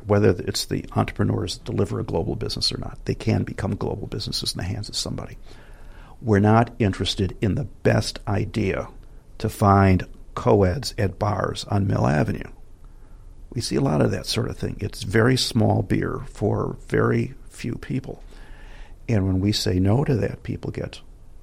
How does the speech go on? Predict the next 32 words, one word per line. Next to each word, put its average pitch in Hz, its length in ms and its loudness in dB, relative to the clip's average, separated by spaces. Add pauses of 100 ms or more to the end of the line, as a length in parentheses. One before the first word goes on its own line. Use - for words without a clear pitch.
(140)
offended. - 500 -6 (460)
So - 240 0
what 104 200 8
we're, 104 180 2 (240)
what - 160 -6
we 104 120 2
have, 107 300 4
if 98 220 -4
anything, 117 480 0 (200)
and 98 220 0
this 120 160 0
has 120 140 -4
been 107 420 2
the - 220 -4
issue, - 280 -4
I 98 60 -6
think, - 260 -10
for - 320 -6
us - 280 -6
all 87 180 -4
along, 95 440 -2
is - 340 -6 (580)
finding 104 640 4 (560)
the - 80 -6
best - 540 -4
investments - 720 -4 (140)
and 92 100 0
not 113 220 0
just - 340 -4
the, - 100 -6 (120)
you - 80 -8
know, - 80 -12